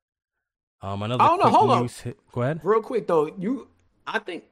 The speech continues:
Speaker 2: I don't know if I remember correctly, but did you feel like, Kofi, that the P S four five wouldn't sell better than the P S four,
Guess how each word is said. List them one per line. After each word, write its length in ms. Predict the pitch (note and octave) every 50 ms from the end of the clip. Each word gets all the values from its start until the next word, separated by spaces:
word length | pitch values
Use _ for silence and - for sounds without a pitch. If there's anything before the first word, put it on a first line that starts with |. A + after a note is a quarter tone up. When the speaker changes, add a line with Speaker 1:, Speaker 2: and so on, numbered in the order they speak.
| _
Speaker 2:
I 40 | -
don't 200 | A3 D#4 E4+ E4
know 120 | C#4 A#3 A3
if 100 | G#3 F#3+
I 60 | C#3+
remember 360 | A#2 C3 D#3 G3 G#3 G3+ F3
correctly, 520 | - - - D3 C#3+ C3 C3 - B2+ B2
but 320 | A#2 A2+ A#2 A#2 A#2 B2+ A#2
did 200 | C#3 C#3+ C3 D3+
you 120 | G#3+ A#3+
feel 240 | G#3+ - B3 G#3+ G#3
like, 360 | G3+ G3 F#3+ F#3+ - - _
Kofi, 400 | - G3+ F#3+ F#3+ G3+ G#3 F#3 D#3+ D#3+
that 260 | D#3+ D#3 D3+ - -
the 280 | C#3+ C3+ B2+ A2 - -
P 180 | - F3+ F#3 F3
S 140 | E3 D#3 -
four 320 | - F#3+ F3 F3 E3 - -
five 280 | - D#3 D#3 D3+ C#3
wouldn't 180 | D3 D3+ C#3 C3
sell 220 | - D3+ D3 D3
better 320 | - - D3+ D3 D3+ D#3 D3
than 100 | C#3+ C#3+
the 60 | C#3
P 160 | - E3 D#3+
S 100 | D#3+ D#3
four, 340 | - - F3+ - F#3 G3+